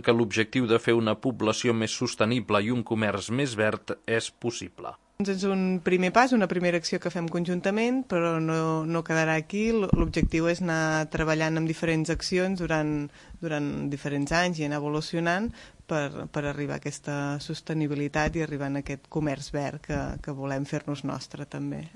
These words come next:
Speaker 1: Les accions amb el sector comercial se sumen a les que ja es van iniciar a nivell educatiu a través dels diferents centres escolars. Progressivament es preveu anar desenvolupant noves accions. Entre aquestes,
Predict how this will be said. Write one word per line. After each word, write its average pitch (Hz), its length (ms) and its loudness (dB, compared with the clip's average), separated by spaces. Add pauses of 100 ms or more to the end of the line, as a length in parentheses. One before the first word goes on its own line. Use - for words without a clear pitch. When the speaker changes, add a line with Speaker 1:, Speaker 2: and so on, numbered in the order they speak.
(360)
Speaker 1:
Les 107 160 4
accions 135 540 4
amb 131 120 6
el 131 60 6
sector 127 320 4
comercial 139 560 6
se 123 160 4
sumen 135 400 2
a 135 80 4
les 117 240 4
que 113 160 2
ja 117 220 4
es 107 100 -4
van 120 160 2
iniciar 113 480 2
a 117 60 2
nivell 110 320 0
educatiu 127 500 -2
a 139 80 0
través 110 320 0
dels 113 240 0
diferents 101 560 -4
centres 98 400 -2
escolars. 110 600 0 (580)
Progressivament 117 720 2 (400)
es - 160 2
preveu 113 320 4
anar 113 160 2
desenvolupant 110 640 0
noves 113 320 2
accions. 104 600 0 (340)
Entre 98 300 -2
aquestes, 151 640 0